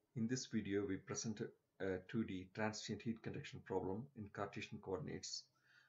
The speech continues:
We have convection boundary conditions at the four sites. The initial temperature in the domain is known.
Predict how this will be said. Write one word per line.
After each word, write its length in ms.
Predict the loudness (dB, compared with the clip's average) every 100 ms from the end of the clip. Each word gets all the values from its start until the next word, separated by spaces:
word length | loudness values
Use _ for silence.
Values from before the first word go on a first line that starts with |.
| _ _
We 120 | 2
have 180 | 4 2
convection 480 | 4 8 8 6 0
boundary 320 | 2 2 0
conditions 680 | -2 -6 -6 -8 -6 -4 -4 -8 _ _ _ _ _ _ _ -10
at 100 | -4
the 60 | -2
four 220 | 4 4
sites. 560 | 4 2 2 2 -4 -6 _ _ _ _ _ _ _ _ -4
The 80 | 2
initial 260 | 4 2
temperature 580 | 2 0 2 2 2 -4 -2
in 60 |
the 80 | 0
domain 420 | 2 4 4 0 -4
is 200 | -8 -2
known. 260 | 0 0